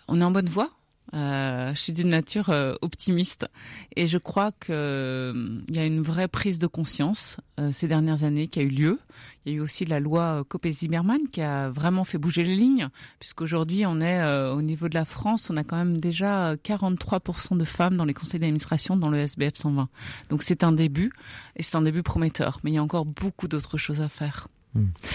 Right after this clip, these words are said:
Speaker 2: Et dans le monde économique dans lequel, euh, vous êtes, dans, dans la gouvernance aussi, euh, politique avec qui vous pouvez travailler, euh,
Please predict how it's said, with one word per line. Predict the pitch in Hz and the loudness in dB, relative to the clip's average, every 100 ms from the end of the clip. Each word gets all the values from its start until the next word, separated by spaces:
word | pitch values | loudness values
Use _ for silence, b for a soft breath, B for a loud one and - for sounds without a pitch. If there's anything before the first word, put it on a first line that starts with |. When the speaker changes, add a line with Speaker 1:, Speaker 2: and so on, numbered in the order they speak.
| B B 120 | B B 2
Speaker 2:
Et | 101 98 95 | 4 4 2
dans | 98 98 | 2 2
le | 98 | 2
monde | 92 101 127 110 | 0 0 0 -2
économique | 87 107 - 104 127 170 | -4 -2 -2 -2 -4 -4
dans | 104 92 | -4 -2
lequel, | 90 92 98 | -2 0 0
euh, | 92 87 | 2 0
vous | 85 90 101 | -2 -2 -2
êtes, | 135 135 | -2 -4
dans, | 98 90 87 | 0 0 2
dans | 87 | 2
la | 85 | 2
gouvernance | 85 95 95 95 104 123 - | 2 2 2 2 0 -2 -2
aussi, | 101 - 107 | -2 0 0
euh, | 95 90 | 2 0
politique | 87 98 95 - 127 - B B B | 0 -2 -2 -4 -4 -6 B B B
avec | - 202 | 2 2
qui | - | 4
vous | 117 | 2
pouvez | 107 95 104 | 2 2 2
travailler, | - 110 127 147 | 2 0 2 0
euh, | 123 104 90 | 0 0 -2